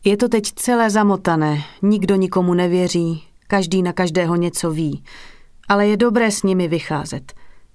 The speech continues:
Mně na výboru pomohli, když jsem potřeboval potvrzení, že jsem byl v lágru a v odboji. I když jsem v žádném odboji nebyl. Jak to? Tak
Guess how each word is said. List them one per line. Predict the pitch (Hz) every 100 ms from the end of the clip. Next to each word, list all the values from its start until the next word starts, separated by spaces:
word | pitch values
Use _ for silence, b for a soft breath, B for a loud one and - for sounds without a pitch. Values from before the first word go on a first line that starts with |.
| -
Mně | 226 226
na | 220
výboru | 214 214 214 208
pomohli, | 208 202 202 185 196
když | 175 185
jsem | - 190
potřeboval | 180 190 196 185 180 175
potvrzení, | 180 180 180 180 180 180 170 B B
že | -
jsem | 185 202
byl | 190 185
v | 170
lágru | 170 170 175 165
a |
v | 147
odboji. | 170 156 156 143 143 - - - - - -
I |
když | 180 180
jsem | - 175
v | 165
žádném | 170 165 175 175
odboji | 175 156 175 170
nebyl. | 170 135 131 - - - - - - B B - - - - -
Jak | 131 135
to? | 160 135 135 - -
Tak | 160